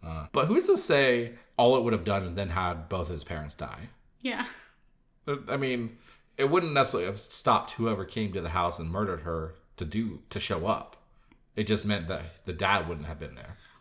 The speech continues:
Speaker 2: Well, I think what they said was they thought it was empty. And so if the car is there, then maybe they didn't, wouldn't think it was empty.
Speaker 1: Gotcha. Okay.
Speaker 2: Yeah.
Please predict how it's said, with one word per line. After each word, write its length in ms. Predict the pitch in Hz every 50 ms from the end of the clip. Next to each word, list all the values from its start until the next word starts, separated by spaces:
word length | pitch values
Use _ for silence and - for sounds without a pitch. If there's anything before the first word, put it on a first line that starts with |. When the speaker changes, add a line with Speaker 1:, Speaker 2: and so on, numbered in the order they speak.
| _ -
Speaker 2:
Well, 240 | 254 269 254 233 214 -
I 80 | 220
think 280 | 233 - 269 269 262 -
what 220 | 233 226 233 226 220
they 120 | 214 208
said 240 | 208 - 226 226 220
was 220 | 208 202 196 190 190 -
they 140 | 196 190 190
thought 220 | 190 202 190 185
it 80 | 185 180
was 140 | 185 185 -
empty. 560 | - 185 190 196 190 - - - - 202 - -
And 140 | 208 208
so 140 | 208 208 190 185
if 120 | 196 190
the 60 | 196
car 340 | 190 - - - 175 175 190
is 120 | 208 220 214
there, 340 | 226 240 247 254 262 269 254 247
then 260 | 226 196 190 190 185
maybe 220 | 185 180 185 185 175
they 100 | - 175
didn't, 260 | 180 190 185 - - 202
wouldn't 240 | 190 190 190 175 185
think 180 | - 175 175 -
it 80 | -
was 140 | - 175 -
empty. 460 | - - 175 - - - - - - _
Speaker 1:
Gotcha. 380 | - 101 85 76 - - - 71 - -
Okay. 240 | 85 85 - - - - - - -
Speaker 2:
Yeah. 80 | -